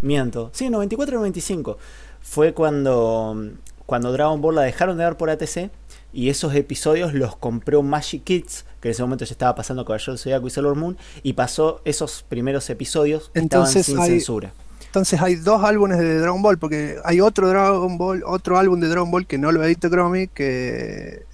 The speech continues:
Speaker 2: está editado por el mismo, la misma editora, que no sé si es Panini, no la de Panini Comics, sino la Panini editora de acá, que editó los cuatro álbumes de Dragon Ball. El primero es desde la primera serie y los otros tres son de Dragon Ball Z.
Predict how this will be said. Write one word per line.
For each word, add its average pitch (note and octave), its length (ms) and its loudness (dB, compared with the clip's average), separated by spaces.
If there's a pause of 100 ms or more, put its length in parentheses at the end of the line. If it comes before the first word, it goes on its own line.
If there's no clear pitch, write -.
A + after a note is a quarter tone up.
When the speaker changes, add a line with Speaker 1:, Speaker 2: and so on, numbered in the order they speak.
(160)
Speaker 2:
está C#3+ 260 -4
editado D3+ 360 4
por D3 160 -2
el C#3 100 0
mismo, D3+ 680 0
la C3+ 140 -2
misma E3+ 220 2
editora, D#3+ 320 2
que D3 80 -2
no D3+ 100 -2
sé F3 120 0
si D#3+ 120 0
es D3 60 -2
Panini, F3 500 0
no E3 160 2
la C#3 200 4
de C3+ 100 2
Panini D3 300 0
Comics, D3+ 300 -2
sino C#3+ 220 -2
la D3 100 2
Panini C#3 380 -2
editora C#3 420 -2
de C3+ 80 -2
acá, C3+ 300 0 (560)
que C#3+ 100 0
editó C#3 280 4
los D3+ 120 2
cuatro E3+ 360 4
álbumes C#3+ 280 0
de C#3+ 80 -2
Dragon C#3 160 -4
Ball. C3+ 160 -2
El B2+ 80 -4
primero D3 340 -2
es C#3 60 -2
desde C#3 220 0
la C3 100 -2
primera C#3+ 320 -4
serie F3+ 460 4
y D#3+ 40 6
los C#3+ 120 0
otros C#3+ 220 -4
tres D3+ 180 -2
son D3 160 -4
de C#3 60 -2
Dragon C#3 260 -2
Ball C#3 100 -4
Z. C#3 400 -4